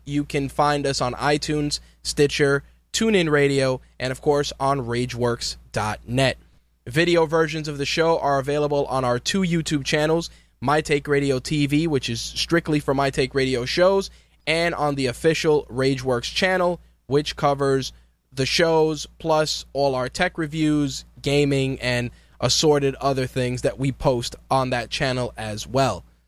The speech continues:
All right, so last week we gave away our Moto X to Jen. Congratulations once again to Jen for participating in the contest. She actually emailed me earlier today letting me know that she received the phone.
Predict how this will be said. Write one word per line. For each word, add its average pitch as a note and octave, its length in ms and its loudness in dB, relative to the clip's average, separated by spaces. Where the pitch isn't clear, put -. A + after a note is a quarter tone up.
All D3+ 80 2
right, F#3+ 240 0
so G#3+ 300 0
last F#3+ 340 0
week G3+ 340 -6
we D#3+ 300 -6
gave E3+ 320 0
away D#3 360 0
our C#3+ 220 0
Moto C#3+ 320 2
X D3 360 -2
to C#3+ 100 -8
Jen. E3+ 460 0
Congratulations C3+ 720 -2
once B2+ 180 -4
again B2+ 280 -4
to B2 120 -6
Jen C3 320 0
for B2 220 -2
participating C3 720 0
in B2+ 160 -6
the A#2+ 80 -4
contest. F3+ 580 0
She - 220 -2
actually D#3 480 -2
emailed D3 360 0
me C3+ 180 -2
earlier B2 360 0
today C#3 440 2
letting C#3+ 280 2
me C3+ 120 -2
know C3 200 2
that A#2+ 140 -2
she - 180 0
received A#2+ 380 -2
the G#2+ 80 -8
phone. E3 440 2